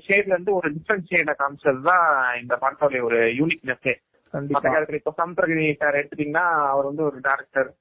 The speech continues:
Speaker 1: எப்பவுமே இந்த ஒரு அவருடைய பிலாசபி சொல்ற மாதிரியே படம் எல்லாம் இருக்கும், ஃபுல்லா அட்வைஸா சொல்ற மாதிரி இருக்கும்னு சொல்லுவாங்க.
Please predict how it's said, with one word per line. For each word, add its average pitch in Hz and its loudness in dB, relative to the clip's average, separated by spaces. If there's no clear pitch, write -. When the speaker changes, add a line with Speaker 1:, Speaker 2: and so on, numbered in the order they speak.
Speaker 1:
எப்பவுமே 147 0
இந்த 135 2
ஒரு 131 4
அவருடைய 131 0
பிலாசபி 147 0
சொல்ற 135 -2
மாதிரியே 135 2
படம் 131 0
எல்லாம் 127 -2
இருக்கும், 120 -8
ஃபுல்லா 135 -8
அட்வைஸா 123 -2
சொல்ற 120 -4
மாதிரி 120 0
இருக்கும்னு 117 -4
சொல்லுவாங்க. 113 2